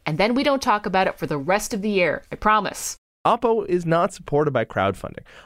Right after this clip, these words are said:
Speaker 2: All of our money comes from advertising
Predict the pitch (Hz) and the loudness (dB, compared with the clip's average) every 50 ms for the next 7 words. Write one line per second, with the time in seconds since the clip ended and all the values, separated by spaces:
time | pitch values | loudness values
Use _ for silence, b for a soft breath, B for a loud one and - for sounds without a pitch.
0 | B - - 143 175 208 226 226 190 170 156 139 120 110 104 107 107 107 B B | B 0 2 4 4 4 4 4 4 2 2 2 2 2 2 0 0 -2 B B
1 | B B - - 117 104 92 - 98 90 85 - - 113 127 143 139 131 131 131 | B B -4 -4 -2 -2 -4 -6 -6 -8 -6 -2 0 2 2 2 2 2 0 0
2 | - - 123 107 110 113 110 - - 113 110 107 | 0 -2 0 0 0 0 0 0 -2 -2 -2 -2